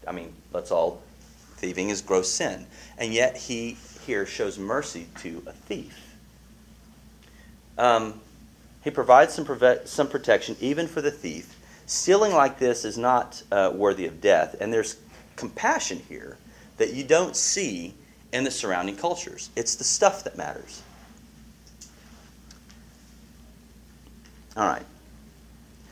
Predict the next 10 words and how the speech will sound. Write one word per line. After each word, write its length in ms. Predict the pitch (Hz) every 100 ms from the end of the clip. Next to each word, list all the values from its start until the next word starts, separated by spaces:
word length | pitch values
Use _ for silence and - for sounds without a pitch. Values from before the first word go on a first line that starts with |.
| - -
What, 240 | 127 131
what 140 | 147
about, 500 | 220 165 147 147 -
uh, 220 | 120 110 98
what's 240 | 147 151
the 80 | -
penalty 360 | - 151 92
for 140 | 82 87
the 80 | 80
thief, 500 | - 85 82 -